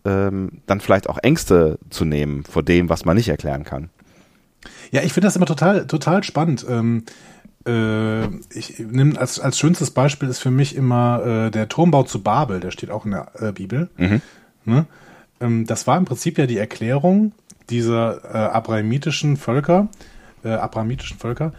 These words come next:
Speaker 2: wie denn die ganzen Sprachen entstanden sind.
Speaker 1: Ja, ja, ja.
Speaker 2: Hm?
Speaker 1: Was
Speaker 2: So,
Speaker 1: auch
Speaker 2: haben
Speaker 1: eine
Speaker 2: sich getroffen und, und haben, wollten dann eben diesen Turm bauen und dann hat Gott sie bestraft, weil sie, äh,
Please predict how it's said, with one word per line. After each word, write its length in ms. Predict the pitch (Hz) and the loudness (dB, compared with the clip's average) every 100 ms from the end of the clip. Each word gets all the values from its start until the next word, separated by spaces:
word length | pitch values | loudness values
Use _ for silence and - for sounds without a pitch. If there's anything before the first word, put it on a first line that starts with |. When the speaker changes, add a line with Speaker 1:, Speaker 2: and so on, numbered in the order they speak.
| - - | -16 -4
Speaker 2:
wie 160 | 123 | 0
denn 160 | 165 165 | 4 4
die 80 | 139 | 2
ganzen 280 | 135 - 113 | 0 -2 -6
Sprachen 440 | - 165 214 214 | -4 -4 0 0
entstanden 460 | 127 - 92 - - | 0 -2 -6 -8 -12
sind. 240 | 80 - | -12 -14
Speaker 1:
Ja, 160 | 98 95 - - | -2 -2 -2 -6
ja, 180 | 85 78 - | -2 -2 -2
ja. 120 | 78 - _ | -4 -4 _
Speaker 2:
Hm? 200 | 120 185 - _ _ _ _ - - - | -2 -2 -6 _ _ _ _ -16 -4 2
Speaker 1:
Was 140 | 107 | 4
Speaker 2:
So, 80 | 110 | 4
Speaker 1:
auch 80 | 107 | 4
Speaker 2:
haben 80 | |
Speaker 1:
eine 100 | 104 | 2
Speaker 2:
sich 100 | 95 - | 2 0
getroffen 480 | - 143 185 220 | 0 0 4 4
und, 200 | 147 139 | 4 2
und 240 | 135 131 127 | 0 -2 -2
haben, 360 | 117 143 143 | 0 0 0
wollten 260 | 120 147 147 | 0 0 2
dann 180 | 131 131 | 0 0
eben 160 | 123 | -2
diesen 180 | 117 117 | -4 -4
Turm 240 | 117 160 185 | 0 2 4
bauen 280 | 175 175 | 6 4
und 120 | 135 123 | 2 -2
dann 160 | 135 | -2
hat 120 | 120 - | -2 -4
Gott 160 | 131 | -6
sie 100 | - | -6
bestraft, 640 | 113 - - 120 185 - | -8 -8 -2 0 0 0
weil 160 | 131 127 | -2 -2
sie, 240 | 120 120 | -2 -2
äh, 320 | 123 113 110 | -2 -4 -4